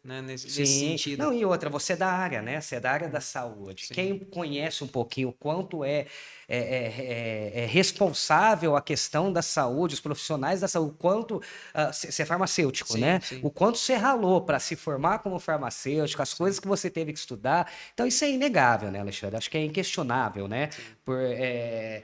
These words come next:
Speaker 2: não só porque hoje a gente vê os resultados,
Speaker 1: Uhum.
Speaker 2: mas antes mesmo, você sendo da área, você já conhecia a questão,
Speaker 1: Eu me
Speaker 2: né?
Speaker 1: formei em noventa e oito,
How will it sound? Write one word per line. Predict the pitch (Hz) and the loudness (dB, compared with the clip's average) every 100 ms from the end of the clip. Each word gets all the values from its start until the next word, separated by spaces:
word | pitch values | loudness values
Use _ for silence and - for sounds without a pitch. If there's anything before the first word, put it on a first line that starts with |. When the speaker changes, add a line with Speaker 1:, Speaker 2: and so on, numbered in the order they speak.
| - | -6
Speaker 2:
não | 190 247 | 2 4
só | 262 233 | 6 4
porque | - 202 | 6 6
hoje | 185 | 6
a | 170 | 4
gente | 180 147 | 2 4
vê | 156 208 202 - | 6 6 4 -2
os | 151 | 2
resultados, | 139 147 165 135 151 208 220 - | 4 2 2 4 4 2 -2 -6
Speaker 1:
Uhum. | - - - | -8 -14 2
Speaker 2:
mas | 196 170 | 4 6
antes | 220 - | 4 4
mesmo, | 226 196 185 147 | 4 4 4 0
você | - 156 | 0 0
sendo | - 175 | 0 0
da | 151 131 | 2 2
área, | 151 | 2
você | - | 0
já | 196 202 | 0 -2
conhecia | - 208 196 - 143 143 101 | -2 -2 -2 -2 -2 0 -2
a | |
questão, | - 95 - 92 | -4 -8 -8 -8
Speaker 1:
Eu | 98 | -6
me | 139 | -6
Speaker 2:
né? | 98 | -4
Speaker 1:
formei | 160 151 | -2 -2
em | 156 165 | 0 0
noventa | 156 143 160 160 | 0 -2 -2 -2
e | 151 | -2
oito, | 135 151 175 180 170 | -2 -2 -2 -2 -6